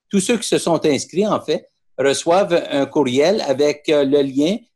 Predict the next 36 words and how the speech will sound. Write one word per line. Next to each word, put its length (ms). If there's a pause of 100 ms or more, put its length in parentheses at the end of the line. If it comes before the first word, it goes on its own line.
(220)
pour 120
aller 220
voir 300
le, 220
le 120
webinaire 560
qui 100
est 140
toujours 300
en 220
rediffusion 840 (300)
sur 180
la 140
chaîne 300
YouTube. 500 (380)
Il 80
y 40
a, 380 (240)
tous 120
les 120
webinaires 580
passés 640
sont 460
maintenus 680
sur 200
cette 260
chaîne-là. 580 (460)
Euh, 340
quand 220
vous 220
allez 320
sur 160
le 120
site 260
d'Optimisme 520
International, 840